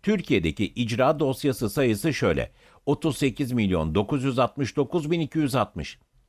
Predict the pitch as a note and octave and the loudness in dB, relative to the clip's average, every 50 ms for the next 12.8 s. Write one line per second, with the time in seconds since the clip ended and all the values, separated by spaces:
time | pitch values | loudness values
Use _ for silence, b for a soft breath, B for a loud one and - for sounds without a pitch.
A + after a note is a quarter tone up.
0 | _ _ _ - F2+ E2+ D#2+ G#2 A2+ E2+ D#2 E2+ A2+ B2+ - A#2 G2 F#2 D#2+ C#2+ | _ _ _ 2 2 4 4 2 2 2 0 0 0 0 0 0 0 2 2 0
1 | C#2 - - A2 G2+ B2+ C3+ A#2 A2+ G2 F#2 D#2+ D#2 - - F2 G#2 C3 C#3+ C#3 | -2 0 -2 0 2 2 2 2 2 2 2 2 0 -2 -2 0 0 2 2 0
2 | - - A2 G2 F#2+ - F#2+ D#2+ F2 G2+ A2 G2 A2 G#2 F#2+ F2+ E2 F2+ F#2+ G#2+ | 0 0 0 0 0 0 -2 0 2 2 2 2 2 0 0 0 0 0 2 2
3 | B2 A#2 - - D#2+ - B B B B B B B - B2+ C#3 C#3 - D3 C#3 | 2 2 0 -2 -2 -2 B B B B B B B -2 0 0 2 4 4 4
4 | C#3 D3 C#3+ C3+ C#3+ C#3 C3+ D3+ D#3+ D3 - C#3+ C3 B2 A2 C3 B2 - - A#2+ | 6 4 4 4 4 2 4 2 0 0 2 2 2 2 2 0 -2 -2 -2 -2
5 | A2+ G#2 G2 E2+ F#2+ B2 C#3+ C#3 A#2+ G#2+ G2 F2+ F2 E2 - F#2 E2+ A2 D3 D#3+ | 2 2 4 4 4 4 4 4 4 4 4 2 0 0 0 2 2 4 2 2
6 | C3+ D3+ C3+ B2 A#2+ A#2+ B2 B2 B2 C3 B2 - C3+ C#3 C3 C3+ C#3+ C3 B2+ B2 | 2 2 2 4 4 4 4 4 4 4 2 2 2 2 2 4 4 2 4 2
7 | B2 A2+ A2+ A#2+ A2+ G2 D#2+ D#2+ D#2+ C#2+ C#2 C#2 C2+ D2 D2 C#2+ D2 C2 - B | 2 2 2 4 4 4 4 4 2 2 0 0 -2 -2 -2 -4 -4 -6 -6 B
8 | B B B B B B B B - G#2 A2+ G#2 - F2 C#2+ - - D#2 F2 A2 | B B B B B B B B 0 2 2 2 2 0 0 0 0 0 0 0
9 | A2+ - B2 G#2 F#2 F2+ D#2+ E2 D2+ F2 G#2+ G#2 B B B B B B C3 C3+ | 2 2 2 2 2 2 2 0 2 2 2 0 B B B B B B 0 0
10 | B2+ B2 C3+ C3+ B2+ B2+ B2 C3 B2 - D3 A#2 - - - G2 G#2 G#2+ A2 C3+ | 0 2 2 4 4 4 4 2 0 2 0 0 -2 0 2 2 2 4 2 2
11 | D#3+ C#3+ - A2 G2+ G2+ F#2+ B2+ A2+ G2+ - - G#2 G#2 G#2 G#2 G2 C#3 C#3 - | 2 2 2 2 0 2 2 2 0 0 0 0 0 2 2 2 2 0 0 0
12 | - B2 A2 G2+ - - G#2 F#2+ F#2+ F#2 F#2 E2+ D2 D2+ E2+ F2+ | 0 -2 -2 -2 0 0 0 2 2 2 0 0 2 2 2 0